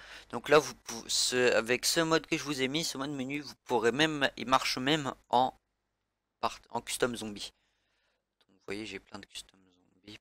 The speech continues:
Par exemple, on va prendre quoi ? On va prendre, on va prendre, on va prendre, on va prendre. Je sais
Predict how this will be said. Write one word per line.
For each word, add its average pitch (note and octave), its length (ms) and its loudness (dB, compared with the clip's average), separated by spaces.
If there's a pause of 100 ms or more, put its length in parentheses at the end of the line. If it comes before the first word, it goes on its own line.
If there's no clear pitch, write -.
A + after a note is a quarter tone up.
Par F2 180 -12
exemple, F2+ 320 -16 (340)
on F#2 140 -16
va G#2 140 -12
prendre - 340 -20 (280)
quoi ? F#2 200 -16 (1040)
On G2+ 220 -16
va G2 160 -8
prendre, G2 640 -14
on G2 40 -14
va G2 100 -14
prendre, G2 260 -20
on - 20 -14
va F#2+ 80 -12
prendre, - 240 -20
on F#2+ 60 -20
va F#2+ 60 -20
prendre. F#2+ 800 -20 (3250)
Je - 140 -16
sais - 180 -14